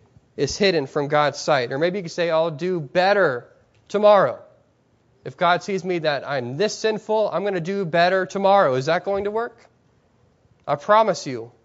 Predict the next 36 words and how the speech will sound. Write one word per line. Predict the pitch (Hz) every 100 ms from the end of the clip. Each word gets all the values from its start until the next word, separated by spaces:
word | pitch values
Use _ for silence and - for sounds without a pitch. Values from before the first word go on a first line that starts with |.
| _
it | 147
will | 151 180
not | 196 185
work. | 180 185 113 - - _ _ _ _ _ _ _ _ _ _ _ _
None | 147 165 214
of | 196
those | 165 -
things | 160 123 117 120 - - _ _ _
will | 151 170
work. | 175 196 127 - - _ _ _ _ -
We've | 139
been | 151 135
pierced | - 233 220 -
by | 208 202
the | 208
word. | 196 202 202
We've | 151 143
been | 143
exposed | 120 - - 196 208 226 233 220 - _ _ _
for | - 156
who | 202
we | 202
really | 202 220 214
are. | 202 202 214 214 - -
All | 147 180 208
we | 214
deserve | 175 165 170 175
is | 139 123
death. | 160 185 202 - - _ _ _ _ _ _ _ _ _ _ -
And | 151
if | 147
God | 202 208
wanted, | 196 214 220 233 226 _ _ _ _ _
at | - 160
any | 190 220
moment, | 262 214 175 190 -